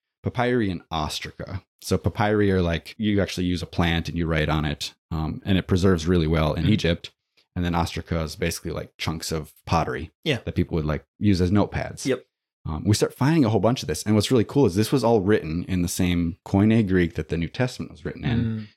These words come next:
Speaker 1: And it's written in around the same time. So suddenly we start having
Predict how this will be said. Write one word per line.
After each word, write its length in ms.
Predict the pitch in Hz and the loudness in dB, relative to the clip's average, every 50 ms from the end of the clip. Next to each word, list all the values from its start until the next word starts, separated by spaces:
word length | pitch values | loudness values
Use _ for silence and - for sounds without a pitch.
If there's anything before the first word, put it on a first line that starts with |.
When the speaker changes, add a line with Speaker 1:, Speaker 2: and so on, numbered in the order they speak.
| _ _ - | _ _ -6
Speaker 1:
And 80 | 95 92 | -6 -4
it's 100 | - - | -2 0
written 240 | 113 - 101 98 92 | 0 2 2 2 2
in 220 | 95 95 87 - _ - | 2 0 -2 -2 _ -4
around 380 | 92 85 92 92 101 101 95 | -2 0 2 2 4 2 2
the 60 | 87 | 0
same 220 | 85 - 76 131 - | -2 -4 -6 -8 -6
time. 440 | - - 92 - 82 90 - 95 - _ _ _ _ _ _ _ - | -4 -4 -4 -4 -6 -10 -14 -16 -16 _ _ _ _ _ _ _ -2
So 380 | - 117 110 101 101 - - _ _ _ _ _ _ _ - | 2 4 6 6 4 2 -2 _ _ _ _ _ _ _ -4
suddenly 540 | - 139 143 143 110 98 95 92 90 95 98 | 0 2 2 4 4 4 4 4 4 4 2
we 320 | - 104 107 104 98 - - _ _ _ | 2 2 2 2 2 -2 -8 _ _ _
start 240 | - - - 98 - | -8 -4 -4 -2 0
having 260 | 110 98 95 90 92 | 0 0 0 0 -2